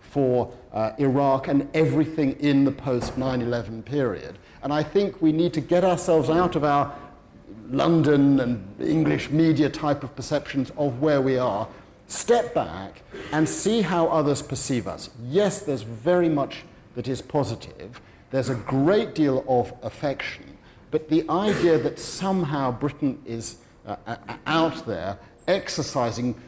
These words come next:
uh, punching above its weight, as is often said, I think we should not, uh, delude ourselves as to how that goes. And we should have a real sense of history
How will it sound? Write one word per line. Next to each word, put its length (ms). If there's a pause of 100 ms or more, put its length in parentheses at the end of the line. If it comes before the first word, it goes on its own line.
(100)
uh, 60 (480)
punching 500
above 300
its 160
weight, 480 (300)
as 160
is 120
often 360
said, 280
I 120
think 380
we 100
should 360
not, 300 (320)
uh, 80 (100)
delude 360
ourselves 580
as 200
to 140
how 300
that 240
goes. 320 (300)
And 280
we 160
should 400 (340)
have 360
a 120
real 540
sense 560
of 320 (340)
history 580